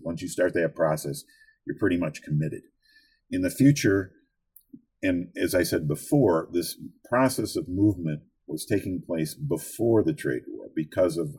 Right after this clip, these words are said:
high costs in China, labor, land, taxes, costs of raw materials. Small businesses were getting squeezed and the trade war made it worse. Uh, so that movement is likely to continue, but at a s-,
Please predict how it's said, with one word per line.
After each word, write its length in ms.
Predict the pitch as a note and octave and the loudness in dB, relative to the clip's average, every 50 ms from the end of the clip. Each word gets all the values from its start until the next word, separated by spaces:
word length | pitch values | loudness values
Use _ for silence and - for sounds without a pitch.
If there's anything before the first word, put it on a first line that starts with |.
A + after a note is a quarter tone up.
| - - | -6 -2
high 160 | F#2+ G2+ - | 0 0 0
costs 440 | - - - F#2+ F2+ F2 - - - | 0 2 2 2 2 2 -2 -6 -6
in 120 | D#2 C#2+ | -6 -6
China, 320 | C#2+ D#2 D2+ D2 C#2 - - - - | -4 -4 -6 -6 -6 -8 -10 -10 -6
labor, 480 | D2+ E2 E2 D#2+ D2+ E2+ D#2 D#2+ D#2 C#2 | -2 0 0 0 0 0 0 0 -2 -2
land, 440 | D2 D#2+ D#2 D#2 D#2 D2+ D2 C#2+ C#2+ _ _ _ _ _ _ _ - | -4 -4 -4 -4 -4 -6 -6 -8 -10 _ _ _ _ _ _ _ -6
taxes, 720 | - F#2+ F2 E2 - - - D2 C#2+ C#2 C2 - - - _ _ _ _ _ _ _ _ - | -2 0 0 0 -2 -6 -6 -4 -4 -4 -6 -10 -14 -20 _ _ _ _ _ _ _ _ -2
costs 280 | - E2+ D#2+ D#2 - - | 0 0 0 0 -2 -4
of 80 | D2+ | -2
raw 180 | D2+ D#2+ D#2+ D#2 | 0 0 2 2
materials. 720 | D2 C#2+ C#2+ - - F#2+ E2+ D#2+ C#2+ - - - - - _ _ _ _ _ _ _ _ | 0 -2 -4 -4 0 0 2 2 0 -2 -6 -10 -18 -20 _ _ _ _ _ _ _ _
Small 360 | - - - G2 F#2+ F#2+ F2+ | -12 -6 0 2 4 4 4
businesses 580 | E2 G2 F#2 E2 - F2+ E2+ D#2+ - E2+ D#2 D#2+ | 4 2 0 0 0 -2 -4 -4 -4 -6 -4 -4
were 100 | D#2+ D#2 | -4 -2
getting 320 | D2+ E2 E2+ D2+ D2 C#2+ | 0 0 0 0 -2 -4
squeezed 560 | C#2+ - - G2 F#2+ E2 D2 C#2+ C#2 - - | -6 -4 -2 0 0 2 2 0 -2 -4 -6
and 100 | D2 C#2+ | -8 -6
the 140 | C#2+ C#2 - - - | -6 -8 -10 -10 -6
trade 220 | - - F2+ - | 0 0 0 2
war 180 | D2+ D#2 D2+ C#2 | 2 0 -2 -2
made 220 | C2+ D2+ D#2 D2 | -2 -4 -4 -4
it 120 | - - - - | -6 -8 -6 -4
worse. 420 | F2 E2 A#1 - - - - _ _ _ _ _ _ _ _ _ _ _ _ _ _ _ - | -4 -4 -4 -6 -10 -20 -20 _ _ _ _ _ _ _ _ _ _ _ _ _ _ _ -6
Uh, 180 | D2 D2 D2 D2 C#2+ - - - | -4 -2 -2 -4 -6 -8 -16 -16
so 280 | - - - F2+ F2 E2+ | -6 0 2 2 2 4
that 320 | D#2+ G2+ G#2+ G#2+ - - | 4 4 4 4 2 0
movement 460 | G2 G2 A2 B2+ B2 G2+ G2 G2 F#2 | 0 2 4 4 4 2 0 -2 0
is 160 | F#2 F2 - - | 0 -2 -2 0
likely 340 | - G2+ F2+ - - G2 | 0 0 0 0 0 0
to 100 | E2 E2+ | 2 0
continue, 580 | E2 - F2+ E2+ E2 - C#3 B2+ G2+ D#2+ D2+ D2+ | -2 -4 -6 -4 -2 0 0 0 0 0 -2 -2
but 180 | C#2 D#2+ E2 F2 | -2 -2 -2 -2
at 100 | E2 D2+ | 0 0
a 60 | F2 | -2
s-, 260 | D#2+ - - - - | -2 -4 -6 -12 -14